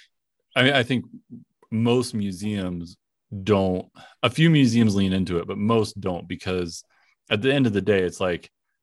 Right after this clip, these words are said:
all right, I'm billing myself as a museum to, I, I, most museums just don't like to, um, go there, for lack of a better term. I feel like, m-, you know, they, they prefer to play it cautious. And,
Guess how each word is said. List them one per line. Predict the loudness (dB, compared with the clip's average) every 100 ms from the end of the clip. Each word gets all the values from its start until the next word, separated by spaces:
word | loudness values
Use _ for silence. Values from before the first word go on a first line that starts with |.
| -4
all | -2
right, | 0
I'm | 2
billing | 2 2
myself | 0 -2 -4 -6
as | -8
a |
museum | -8 -6 -6 -6 -6 -10
to, | -10 -8 -6 -8 -10 -14 _ _ _ _ _ _ _
I, | -6 -6 -8 -12 _ _ -14
I, | -14 -18 -6
most | 2 2 2
museums | 0 0 -4
just | -6 -4
don't | -4
like | -4 -6 -2 -2 -4 -8 -10
to, | -6 -4 -4 -6 -10 -14 _ _ _ _ _ _ _
um, | -10 -6 -6 -8 -10 -14 -20 _ _ -12 -4
go | 0 2
there, | 4 4 4
for | 2 -2
lack | 0 -2 -2
of | -2
a |
better | -2 -2 -2
term. | -4 -6 -4 -4
I |
feel | -4 -4
like, | -4
m-, | -4 -8 -6
you | -2
know, | 0
they, | -2 -4 _ -6
they | -4
prefer | -2 -2
to | -2
play | -2 -4
it | -4
cautious. | -4 -4 -4 -10 -14 -20 -20 -2
And, | 2 2 2